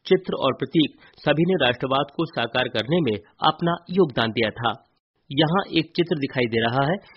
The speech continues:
इस चित्र में बाल गंगाधर तिलक का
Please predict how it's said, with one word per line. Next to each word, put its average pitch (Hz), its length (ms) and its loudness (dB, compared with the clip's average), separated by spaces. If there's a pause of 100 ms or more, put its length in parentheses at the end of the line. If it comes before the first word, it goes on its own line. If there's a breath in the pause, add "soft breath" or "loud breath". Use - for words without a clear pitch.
(120 soft breath)
इस 160 120 -2 (100)
चित्र 214 260 2
में 156 160 4 (340 soft breath)
बाल 143 360 4
गंगाधर 151 720 0 (180)
तिलक 147 340 -2 (340)
का 147 140 6